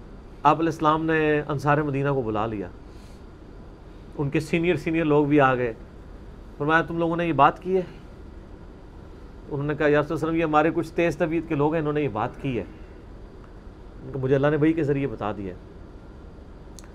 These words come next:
تو آپ علیہ السلام نے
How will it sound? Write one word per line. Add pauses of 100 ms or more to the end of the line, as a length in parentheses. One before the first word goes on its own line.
(360)
تو (1700)
آپ
علیہ
السلام
نے